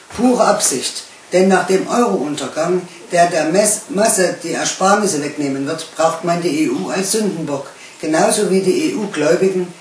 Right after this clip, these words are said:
nationalen Politiker, war M M news punkt D E klar.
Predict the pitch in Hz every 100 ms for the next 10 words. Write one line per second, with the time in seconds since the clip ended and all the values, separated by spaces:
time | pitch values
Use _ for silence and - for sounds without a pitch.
0 | - - 185 - 175 160 156 151 143 147
1 | 160 180 175 160 160 - - 147 143 -
2 | 175 180 147 139 131 151 165 - - -
3 | - - 156 147 - 143 - 117 131 135
4 | - 139 120 -